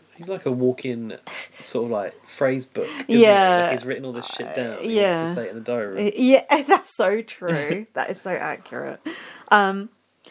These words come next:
Speaker 2: Brent was upset about his eyebrow in the picture. He said, "That picture would look better if my eyebrow wasn't up."
Speaker 1: What did, have you got what Brent said about, like, his experience of going to all the galleries around the world?
Speaker 2: No, I don't think so. Oh.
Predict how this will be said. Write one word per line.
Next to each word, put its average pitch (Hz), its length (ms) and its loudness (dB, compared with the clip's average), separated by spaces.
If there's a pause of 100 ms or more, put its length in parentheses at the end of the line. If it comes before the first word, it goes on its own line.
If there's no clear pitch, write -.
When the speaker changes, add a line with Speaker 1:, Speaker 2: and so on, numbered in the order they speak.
(320)
Speaker 2:
Brent 302 260 0
was 269 200 -6
upset - 440 -4
about - 440 -2
his 208 160 -6
eyebrow 147 540 -2
in 165 200 -10
the 175 60 -8
picture. 160 560 -12 (260)
He 208 80 -14
said, 190 220 -6
"That - 160 -6
picture 202 240 -10
would 175 60 -8
look 170 120 -4
better - 220 -4 (120)
if 160 60 -6
my 208 220 -2
eyebrow 139 260 -4
wasn't 143 280 -8
up." - 200 -8 (560)
Speaker 1:
What 247 160 -2
did, 233 260 -4
have 160 120 -2
you 175 40 -4
got 202 160 -2
what 202 160 0
Brent 180 300 2
said 117 160 0
about, 113 220 0
like, 120 340 -2 (240)
his 127 320 -2
experience 127 680 -6
of 117 120 -14
going 113 220 0
to 117 120 -8
all 120 100 -4
the 120 60 -8
galleries 117 480 -2
around 113 220 -2
the 123 80 0
world? 101 380 2 (540)
Speaker 2:
No, 226 400 4
I 214 160 4
don't 254 220 2
think 311 200 0
so. 185 340 2 (880)
Oh. 196 240 -8